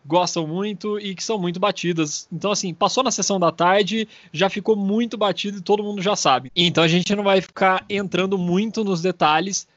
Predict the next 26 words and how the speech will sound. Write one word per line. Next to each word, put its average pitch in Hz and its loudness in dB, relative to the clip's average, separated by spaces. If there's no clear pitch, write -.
desse 175 4
tipo 175 -4
de 170 -6
filme 160 -6
que 185 -4
a 165 0
gente 147 -6
já 165 -4
tá 151 2
acostumado 147 -4
a 139 -2
ver 135 -4
até 139 -4
em 139 -2
sessão 151 -6
da 151 -2
tarde, 131 0
ou 123 -2
S 123 -6
B 135 -4
T, 135 -2
seja 131 -8
o 131 -12
que - -20
for 135 -4
aí. 127 -4